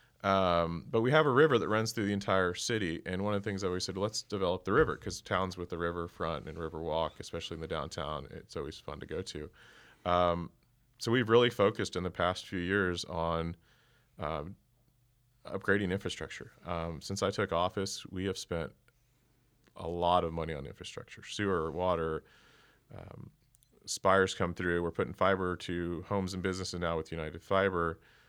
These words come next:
Uh, we've brought in, you know, more and more Spectrum service and five G, and, and we spent a lot of money on sidewalks and trails. And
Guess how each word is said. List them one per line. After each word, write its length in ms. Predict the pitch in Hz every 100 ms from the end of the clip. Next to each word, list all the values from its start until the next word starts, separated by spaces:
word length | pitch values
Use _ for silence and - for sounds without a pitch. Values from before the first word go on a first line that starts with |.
| _ _ -
Uh, 240 | 80 80 80 82
we've 260 | 85 87
brought 260 | 92 87 87
in, 460 | 85 85 85 82 - -
you 60 |
know, 160 | 85 78 69
more 260 | 92 95
and 80 | 92
more 460 | 87 85 82 71 -
Spectrum 460 | - - 98 - 98
service 440 | - 85 82 82
and 100 | 76
five 400 | - - 95 92
G, 540 | 82 87 87 85 82 -
and, 400 | 80 67 64 57 _ _ -
and 220 | - 57 - - 98
we 80 | 98
spent 360 | - 95 87 - -
a 80 |
lot 260 | 85 92 98
of 60 | 92
money 280 | 92 90
on 280 | 67 82 80
sidewalks 520 | - 110 92 80 -
and 100 | 82
trails. 520 | - 110 101 95 85 - _ - - _ _ _ _ _ _ _ -
And 320 | 107 98 92